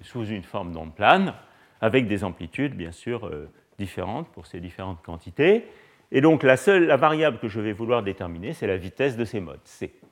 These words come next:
Donc, je regarde une propagation. Et,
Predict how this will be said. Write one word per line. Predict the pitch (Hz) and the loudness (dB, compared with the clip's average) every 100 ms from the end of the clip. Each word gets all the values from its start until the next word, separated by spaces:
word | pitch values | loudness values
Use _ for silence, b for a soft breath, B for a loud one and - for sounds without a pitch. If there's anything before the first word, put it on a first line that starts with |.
| _ _ | _ _
Donc, | - 90 - | -16 -16 -18
je | |
regarde | - 80 92 80 | -18 -10 -10 -10
une | 76 | -14
propagation. | 87 85 82 82 - 127 185 b b b - | -16 -16 -18 -16 -12 -12 -14 b b b 0
Et, | 135 120 | 0 0